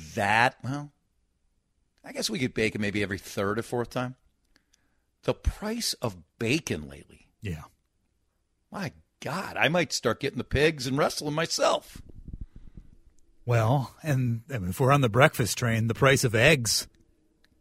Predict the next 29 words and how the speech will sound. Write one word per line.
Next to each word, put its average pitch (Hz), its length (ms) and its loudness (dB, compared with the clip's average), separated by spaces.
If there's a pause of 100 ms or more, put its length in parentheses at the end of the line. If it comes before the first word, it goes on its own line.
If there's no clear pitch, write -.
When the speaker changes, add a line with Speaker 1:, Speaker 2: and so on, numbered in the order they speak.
(220)
Speaker 2:
that's - 160 2
Speaker 1:
Yes. - 140 4
Speaker 2:
almost 127 260 4
getting 139 200 4
mu-, 143 220 6
as 139 140 4
much 147 220 6
as 135 100 4
a 123 60 2
pound 139 300 4
of 120 100 2
bacon. 127 380 6
A 98 220 0
dozen 123 440 4
eggs 151 240 4
is 113 80 0
about 110 240 2
four 139 320 2
bucks 117 380 2
right 107 200 2
now. 101 240 -2
At 98 100 -6
the, - 80 -10 (200)
that's 139 200 -4
the 113 80 -10
best 123 340 2
price 87 280 -2
you'll 85 120 -8
see. - 260 -12